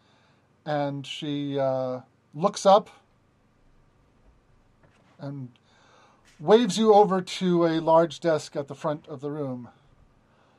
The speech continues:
Um, she goes over, sits down behind it. Um, there are two chairs in front of it. Um, it's a large,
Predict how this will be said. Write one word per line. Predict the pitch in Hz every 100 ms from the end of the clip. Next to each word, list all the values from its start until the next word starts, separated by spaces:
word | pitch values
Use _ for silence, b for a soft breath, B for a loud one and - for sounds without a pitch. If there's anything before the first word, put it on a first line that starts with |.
| b _ -
Um, | 127 120 120 120 117 _ _
she | - 143
goes | 139 131
over, | 160 185 175
sits | - 147 139 139
down | 160 156 151
behind | 156 147 214 233
it. | 277 - - - _ b b b b b b
Um, | 135 127 120 117 113 _ _ - _
there | 143 151
are | 143 143 135 - _ _ _ _ _ _ _ _ -
two | - 277 269
chairs | - 165 139 170 214 - - _ _
in | 143
front | 131 123
of | 127
it. | 208 - _ _ _ _ _ _ b b b b _
Um, | 139 127 120 123 123 131 _ _ _ -
it's | 127 - -
a | 135 123
large, | 123 147 208 214 208 180 -